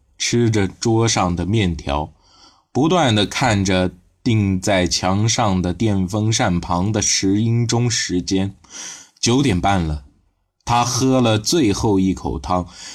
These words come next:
抬头看了眼葛慧，就看见葛慧一个人站在了收银台前，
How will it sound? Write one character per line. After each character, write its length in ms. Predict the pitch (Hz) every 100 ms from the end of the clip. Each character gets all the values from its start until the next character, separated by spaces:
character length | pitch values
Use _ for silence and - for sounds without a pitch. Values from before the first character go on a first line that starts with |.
| -
抬 260 | - 107 123
头 220 | 117 104
看 260 | 104 135 107
了 100 | 90
眼 320 | 82 90 85
葛 260 | 82 85 80
慧， 360 | - 87 - - _ _ _ _ _
就 200 | - 131
看 300 | 117 127 113
见 200 | 107 107 - - -
葛 240 | 113 104
慧 180 | 104 135
一 260 | 104 113 151
个 140 | 143
人 300 | 101 104 113 - _
站 320 | - 104 98
在 280 | 95 95 90
了 320 | 87 85 85 - _ _
收 400 | - - 127 127
银 200 | 110 104
台 260 | 120 95 101
前， 300 | 104 98 87